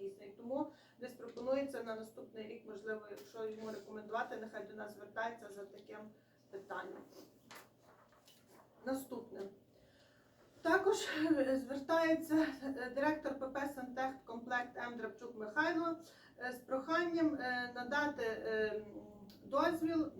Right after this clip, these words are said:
на зміну цільового призначення земельної ділянки з земель промисловості, е, в категорію земель, землі житлової та громадської забудови. Земельна ділянка є у його власності.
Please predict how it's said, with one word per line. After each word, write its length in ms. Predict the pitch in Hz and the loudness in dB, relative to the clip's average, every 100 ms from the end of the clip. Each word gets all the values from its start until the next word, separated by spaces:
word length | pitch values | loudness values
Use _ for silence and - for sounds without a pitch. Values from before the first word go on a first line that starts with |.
| 240 | 4
на 200 | 254 233 226 | 4 4 -2
зміну 380 | 269 294 240 | 2 2 2
цільового 560 | 220 233 226 226 302 277 | -4 -6 -6 0 2 2
призначення 840 | 202 214 208 262 320 320 302 285 269 | 0 -4 -2 2 2 2 0 2 0
земельної 480 | 233 285 302 269 | 0 0 2 2
ділянки 640 | 233 202 240 285 311 294 262 | -2 -4 0 6 6 4 -2
з 60 | |
земель 300 | 254 269 294 | -4 0 0
промисловості, 960 | 277 226 220 202 262 302 320 311 - 311 302 - - - - - | 0 -4 -6 -8 0 2 2 0 0 0 0 -4 -18 -20 -20 -10
е, 420 | 240 240 233 226 220 226 | -4 -2 0 -2 -6 -12
в 100 | 269 | -6
категорію 640 | 269 254 254 302 269 262 | -6 -4 0 2 2 -2
земель, 320 | 262 277 269 269 | -2 0 0 0
землі 300 | 269 262 247 | 0 0 -2
житлової 580 | 233 233 240 262 240 | -8 -10 -2 0 0
та 100 | 226 | 0
громадської 680 | 226 226 226 214 - 247 226 | -2 -2 -4 -8 -2 2 2
забудови. 600 | 208 196 208 277 330 330 311 | 2 -4 -6 2 4 4 2
Земельна 400 | 262 269 269 269 | -2 -2 2 2
ділянка 500 | 233 262 277 269 226 | 2 -2 0 0 0
є 180 | 220 | 0
у 180 | 254 233 | 0 0
його 220 | 233 226 | -4 -2
власності. 880 | 214 233 294 339 349 339 - - 330 | 0 4 4 4 2 -2 -2 0 2